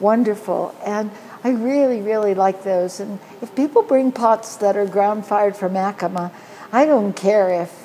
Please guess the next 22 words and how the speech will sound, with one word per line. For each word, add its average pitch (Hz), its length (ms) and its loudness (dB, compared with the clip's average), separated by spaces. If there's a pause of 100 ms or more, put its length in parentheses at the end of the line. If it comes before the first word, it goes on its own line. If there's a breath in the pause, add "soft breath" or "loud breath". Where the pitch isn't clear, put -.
(260)
you 190 140 0
know, 185 160 -2
they 185 200 4
have 180 180 0
all 196 140 4
the 202 200 2
intricate 190 420 -2
designs 180 540 -4
in 175 120 -4
the 175 60 0
world 185 440 4
and 185 120 0
there 180 160 2
are 180 40 2
those 180 260 2
gray 180 360 2
clouds 180 680 0
that, 170 160 0 (520 loud breath)
that 175 360 -2
cover 180 480 4 (320 loud breath)
them. 175 400 0 (140)
Um, 180 600 -4